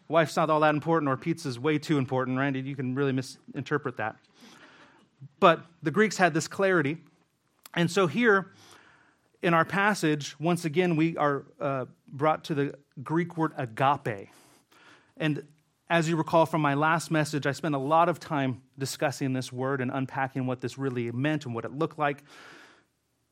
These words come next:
But to boil it all down, it's an unconditional love. Agape is this unconditional love, and it's the love that God has for his people.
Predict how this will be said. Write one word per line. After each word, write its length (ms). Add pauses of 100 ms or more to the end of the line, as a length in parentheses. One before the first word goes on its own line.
(440)
But 140
to 80
boil 320
it 60
all 120
down, 220
it's 100
an 160
unconditional 1040 (340)
love. 400 (920)
Agape 720 (1080)
is 240
this 240
unconditional 880
love, 300 (240)
and 180
it's 120
the 100
love 280
that 180
God 320
has 260
for 160
his 220
people. 420